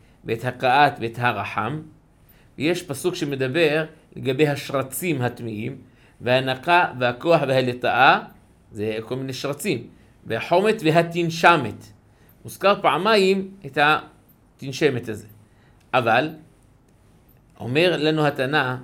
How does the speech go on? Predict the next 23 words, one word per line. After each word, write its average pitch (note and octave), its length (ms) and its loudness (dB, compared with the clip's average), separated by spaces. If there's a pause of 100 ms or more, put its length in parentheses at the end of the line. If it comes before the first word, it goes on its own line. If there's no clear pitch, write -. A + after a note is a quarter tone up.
(400)
מה G3 200 2
שהפסוק C3 640 -4
מדבר B2+ 580 0 (400)
בעופות A#2+ 360 -2
טמאים, C3+ 220 -4
"ואת B2+ 140 -4
התנשמת, C3+ 680 0
את - 60 -4
הקעת, B2+ 320 2
את B2+ 60 -4
הרחם", C3 340 2
התנשמת, E3 720 2 (520)
זה A#2+ 160 -4
באבץ C#3 480 2
שבעופות. C#3+ 720 0 (840)
זה B2+ 280 0 (320)
עוף, E3+ 460 2 (100)
שככה C3 420 -4
הוא B2+ 80 -4
מכונה C3 360 -4
תנשמת. A#2+ 460 -6 (640)
אתה A2 180 6
אומר, E3 440 4